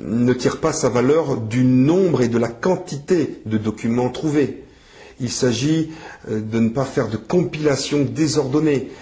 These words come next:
mais de procéder à une synthèse claire de ce que vous avez trouvé. La quatrième erreur est de ne pas diversifier ses sources.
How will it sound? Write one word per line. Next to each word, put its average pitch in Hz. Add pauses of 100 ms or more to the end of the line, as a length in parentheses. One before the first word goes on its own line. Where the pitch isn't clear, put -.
(200)
mais 107
de 107
procéder 117
à 113
une 107
synthèse 117
claire 139 (320)
de 110
ce -
que 123
vous 110
avez 107
trouvé. 101 (1600)
La 104
quatrième 151
erreur 165 (360)
est 127
de 123
ne 131
pas 156
diversifier 117
ses -
sources. -